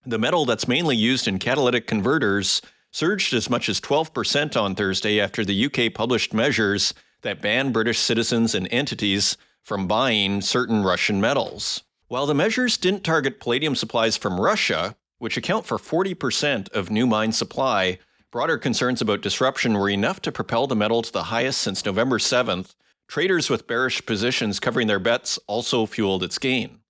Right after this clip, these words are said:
Palladium is still down thirty-eight percent this year as demand from automakers faltered thanks to destocking and the use of cheaper platinum in its place.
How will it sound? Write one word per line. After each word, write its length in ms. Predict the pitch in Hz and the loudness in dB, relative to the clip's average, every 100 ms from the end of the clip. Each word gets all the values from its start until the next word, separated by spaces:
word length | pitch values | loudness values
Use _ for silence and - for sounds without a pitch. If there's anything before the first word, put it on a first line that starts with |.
| _ _ _ _ | _ _ _ _
Palladium 280 | 131 165 196 | -2 0 2
is 80 | - | 0
still 180 | 185 151 | 0 2
down 260 | 131 123 | 2 2
thirty-eight 440 | 120 143 135 123 117 | 2 2 2 0 0
percent 380 | 110 135 160 | 0 0 0
this 220 | 113 92 107 | -2 -2 0
year 220 | 95 110 | 0 0
as 100 | - | 0
demand 360 | 107 117 120 | 0 0 0
from 120 | 113 101 | -2 -2
automakers 680 | 104 131 110 104 110 - | 0 2 0 -2 -4 -4
faltered 520 | - 135 151 107 101 - | -2 0 0 0 0 0
thanks 240 | 104 - | -2 -2
to 120 | 104 | -2
destocking 760 | 92 156 - 117 107 113 110 110 | 0 0 2 2 2 2 0 0
and 120 | 98 | 0
the 40 | |
use 200 | 101 101 | 0 0
of 100 | 104 | -2
cheaper 320 | - 156 127 107 | -2 -2 -2 -2
platinum 560 | 107 98 107 98 95 - _ - - | 0 0 0 -2 -4 -8 _ -18 -8
in 120 | 95 | -6
its 160 | 87 | -4
place. 680 | - 156 147 76 - - - | -2 0 0 0 -2 -2 -4